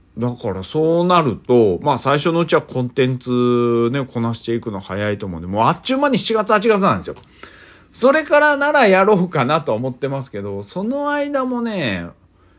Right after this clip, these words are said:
またなんかいろいろ発表あるじゃないですか。秋になるとね、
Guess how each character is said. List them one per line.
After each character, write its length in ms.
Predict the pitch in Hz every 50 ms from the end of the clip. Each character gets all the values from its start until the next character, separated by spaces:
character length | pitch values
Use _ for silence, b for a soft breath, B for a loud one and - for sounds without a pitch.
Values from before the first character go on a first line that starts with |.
| b b b b _ _ _ _
ま 160 | - 123 -
た 160 | - - - 135
な 120 | 139 202
ん 60 | 208 -
か 120 | - -
い 80 | - 190
ろ 120 | 202 -
い 20 |
ろ 80 | - 202
発 180 | 180 185 180 - _
表 80 | 226 220
あ 80 | 233
る 60 | 254 254
じ 80 | 240
ゃ 40 | 190
な 100 | 175 160
い 20 |
で 80 | 143 135
す 80 | 131 -
か。 240 | - 110 104 - -
秋 300 | 185 254 - - 415 370
に 200 | 339 240 196 185
な 160 | 170 156 147
る 140 | 143 131 117
と 160 | - 107 95
ね、 460 | 98 113 117 113 104 92 80 73 73